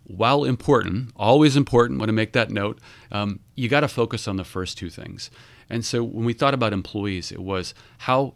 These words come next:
fast we can make sure that we're taking care of them and protecting them. So we mo-, went very quickly from a re-, remote perspective, making sure we were supporting them with home office, home technology capabilities, so they could do what they needed to do, um, and also take care of their families.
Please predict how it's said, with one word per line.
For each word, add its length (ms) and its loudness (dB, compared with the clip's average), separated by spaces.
fast 560 -4
we 180 -4
can 220 -4
make 180 -4
sure 200 -4
that 160 -6
we're 100 -6
taking 400 -6
care 240 -6
of 80 -6
them 160 -6
and 100 -12
protecting 420 -10
them. 180 -10
So 140 -10
we 100 -4
mo-, 200 -2
went 260 -4
very 200 2
quickly 480 -6
from 200 -2
a 80 0
re-, 280 0
remote 360 -2
perspective, 480 -4
making 240 -4
sure 180 -6
we 140 -2
were 80 -2
supporting 480 -6
them 240 -4
with 220 -6
home 260 2
office, 380 -6
home 220 -2
technology 640 -4
capabilities, 720 -4
so 140 -8
they 180 -2
could 240 -4
do 180 6
what 140 4
they 120 0
needed 300 0
to 80 -8
do, 320 0
um, 180 0
and 80 -4
also 280 -2
take 320 -4
care 240 -2
of 80 0
their 140 0
families. 580 -6